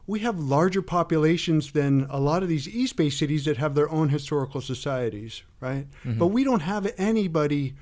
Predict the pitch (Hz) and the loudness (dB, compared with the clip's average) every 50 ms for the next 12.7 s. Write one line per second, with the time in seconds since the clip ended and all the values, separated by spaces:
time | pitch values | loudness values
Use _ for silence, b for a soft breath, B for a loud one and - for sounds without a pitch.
0 | B B B - - - - - - - - - - - - - 185 180 170 165 | B B B -20 -20 -20 -20 -20 -20 -20 -20 -20 -20 -6 2 2 4 4 4 0
1 | 165 - 175 160 143 139 131 135 139 123 - - - - 160 156 156 151 151 147 | -2 0 -2 0 0 0 -2 -2 -6 -10 -10 -8 -4 0 2 2 4 4 2 2
2 | 139 143 139 139 139 - 147 139 135 131 123 123 117 101 127 127 123 127 156 156 | 0 0 -2 -2 -4 -4 -2 0 0 2 0 0 0 -2 -4 -4 -2 -2 -2 -2
3 | 147 139 - - 170 165 160 - - 120 117 113 110 - B B B B B B | -2 -4 -6 -4 -4 -4 -4 -2 -2 -2 -2 -2 -2 -6 B B B B B B
4 | B B - - 180 262 349 285 175 - 190 208 202 190 185 180 170 B B B | B B -2 0 2 2 4 2 2 0 0 0 2 2 2 0 -2 B B B
5 | B B - - 208 208 190 180 160 165 175 196 220 220 202 165 165 165 151 147 | B B -12 -10 -10 -8 -8 -10 -10 -12 -10 -8 -6 -6 -4 0 0 2 2 2
6 | 156 156 160 160 165 175 185 180 170 160 156 170 190 208 185 202 190 185 180 180 | 0 0 -4 -4 0 2 4 4 6 4 6 6 4 4 6 4 4 4 4 4
7 | 185 156 160 180 185 180 180 175 170 160 - 156 143 139 143 151 139 165 160 151 | 4 4 4 6 6 4 4 4 2 2 2 2 4 4 2 2 0 -2 -2 0
8 | 147 139 139 131 135 175 165 156 151 147 131 B B B B B B B 156 156 | 0 0 0 0 -2 -2 0 0 0 0 -2 B B B B B B B 0 2
9 | 185 208 190 196 202 185 185 175 170 175 202 196 180 160 143 135 127 131 127 120 | 2 2 2 2 2 2 4 4 4 4 4 4 4 4 4 2 2 0 -2 -4
10 | - - - - 160 156 147 135 123 117 - - b b b b b b b b | -8 -12 -8 -4 -2 0 0 -2 -2 -6 -10 -16 b b b b b b b b
11 | b b - 139 127 120 - 180 233 285 262 226 190 170 151 139 127 127 120 120 | b b -14 -14 -4 4 8 8 8 8 8 6 6 6 4 4 2 2 0 0
12 | 127 127 120 110 110 107 80 107 101 104 107 110 - - | -2 -2 -2 -2 -4 -6 -6 -8 -12 -12 -14 -14 -16 -18